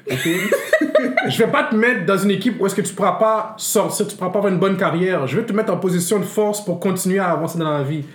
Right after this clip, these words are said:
Speaker 2: Parce que
Speaker 1: Donc
Speaker 2: check ça! Quand une, on va dire, une fille se fait tromper,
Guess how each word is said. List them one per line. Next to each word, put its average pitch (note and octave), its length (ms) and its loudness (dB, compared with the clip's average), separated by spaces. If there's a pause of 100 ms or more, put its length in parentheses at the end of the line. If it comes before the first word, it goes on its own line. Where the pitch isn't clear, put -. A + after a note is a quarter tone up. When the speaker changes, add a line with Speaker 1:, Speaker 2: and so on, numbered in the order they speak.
(140)
Speaker 2:
Parce F3+ 160 2
que A#3+ 100 2
Speaker 1:
Donc G3 140 4
Speaker 2:
check C4 120 4
ça! B3 400 2 (1300)
Quand C#4+ 380 2
une, G3+ 140 0
on G3 100 0
va G3 160 2
dire, G3+ 180 0
une G#3 120 2
fille A#3+ 200 2
se A#3 120 2
fait F#3 140 2
tromper, F3+ 680 0